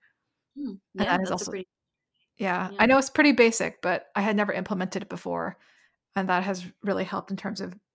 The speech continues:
Speaker 2: giving myself more time for other forms of work that are not just responding to email.
Speaker 1: Mm-hmm.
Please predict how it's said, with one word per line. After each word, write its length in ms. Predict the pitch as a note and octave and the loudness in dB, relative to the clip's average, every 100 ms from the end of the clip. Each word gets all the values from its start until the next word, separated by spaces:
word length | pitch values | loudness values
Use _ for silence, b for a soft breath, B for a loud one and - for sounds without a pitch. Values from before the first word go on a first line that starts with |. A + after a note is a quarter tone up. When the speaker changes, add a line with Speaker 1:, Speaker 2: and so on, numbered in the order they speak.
| _ _ _ _ - | _ _ _ _ -4
Speaker 2:
giving 220 | G3+ F#3+ | -2 0
myself 300 | F#3 F#3+ F3+ | -2 -4 -4
more 160 | F#3 | -4
time 260 | F3+ F#3+ F3+ | -4 -6 -6
for 300 | F#3 F3+ F3+ b b b b _ _ | -6 -6 -8 b b b b _ _
other 180 | G3+ F#3+ | 0 2
forms 320 | F#3 F#3 F3+ | 0 0 0
of 140 | F3+ F#3 | -2 -4
work 240 | F3+ - | -4 -4
that 80 | F#3 | -4
are 100 | F3 | -4
not 180 | F3+ F3 | -4 -6
just 260 | F3+ F3 F3+ | -8 -8 -10
responding 340 | E3+ - E3+ | -10 -8 -8
to 80 | F3 | -10
email. 420 | F3+ E3+ F#3+ F3+ _ _ _ _ _ _ _ _ | -8 -6 -8 -10 _ _ _ _ _ _ _ _
Speaker 1:
Mm-hmm. 280 | G3 F#3+ F#3 | -10 -8 -10